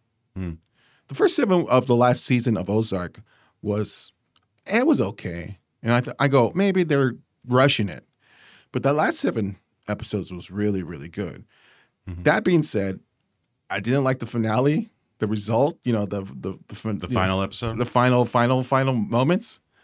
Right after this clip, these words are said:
Speaker 2: But I get it. And I didn't like a particular character,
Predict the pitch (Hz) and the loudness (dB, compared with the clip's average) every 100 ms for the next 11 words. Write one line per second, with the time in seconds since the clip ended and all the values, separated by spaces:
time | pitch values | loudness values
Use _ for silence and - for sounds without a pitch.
0 | _ _ _ _ _ - 160 165 180 135 | _ _ _ _ _ 2 4 6 4 4
1 | 143 190 - _ _ _ _ _ _ _ | 4 2 -6 _ _ _ _ _ _ _
2 | _ _ _ _ _ - 120 117 123 143 | _ _ _ _ _ -6 0 2 4 4
3 | 135 131 - _ - - - 117 135 139 | 6 4 2 _ -20 -18 -6 0 2 2
4 | 131 123 120 117 117 117 131 123 123 | 2 -2 0 2 2 0 -2 0 -2